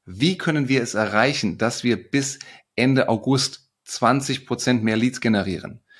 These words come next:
Wie können wir es schaffen, dass im nächsten Quartal unsere Öffnungsrate für die Newsletter um fünf Prozent hochgeht?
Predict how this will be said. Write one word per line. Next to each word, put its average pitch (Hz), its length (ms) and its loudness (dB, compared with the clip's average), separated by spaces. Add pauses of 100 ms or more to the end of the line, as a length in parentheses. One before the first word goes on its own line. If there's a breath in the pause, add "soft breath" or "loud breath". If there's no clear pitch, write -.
(340 soft breath)
Wie 135 140 2
können 135 220 2
wir 117 80 2
es 113 100 -2
schaffen, 147 280 0
dass 113 120 -2
im 110 120 2
nächsten 123 300 0
Quartal 120 440 0
unsere 117 220 -4
Öffnungsrate 120 500 -2
für - 60 -14
die 117 60 0
Newsletter 127 380 0
um 101 120 -2
fünf 131 200 -2
Prozent 110 340 -6
hochgeht? - 440 -4